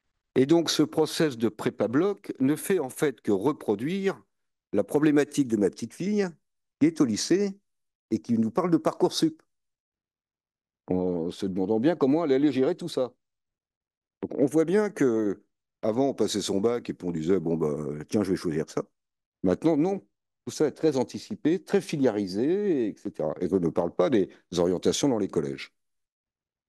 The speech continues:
Il faut donc une formation ciblée. Pourquoi ? Parce qu'il y a treize spécialités chirurgicales. Mais en fait, il ne suffit pas de choisir une spécialité chirurgicale.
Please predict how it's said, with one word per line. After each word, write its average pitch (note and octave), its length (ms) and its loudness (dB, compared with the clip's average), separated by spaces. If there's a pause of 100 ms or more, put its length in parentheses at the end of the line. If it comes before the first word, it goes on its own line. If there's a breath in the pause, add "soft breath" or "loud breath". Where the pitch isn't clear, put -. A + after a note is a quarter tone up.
(1400)
Il E3 100 4
faut F3 160 4
donc G3 220 4
une E3 100 2
formation B2+ 500 0
ciblée. F3 600 -2 (880)
Pourquoi ? F#3 340 0
Parce F3+ 180 -2
qu'il B2 380 2
y A#2+ 80 2
a G#2 40 0
treize E3 480 -2
spécialités G#2+ 600 -2
chirurgicales. E2+ 640 -4 (1700)
Mais A2+ 200 6
en A2 120 0
fait, - 240 2
il G2 100 2
ne G2 100 6
suffit F2 340 -4
pas C3+ 220 0
de F#2 100 0
choisir F#2 440 0
une E2+ 60 -6
spécialité - 580 -2
chirurgicale. E2 680 -2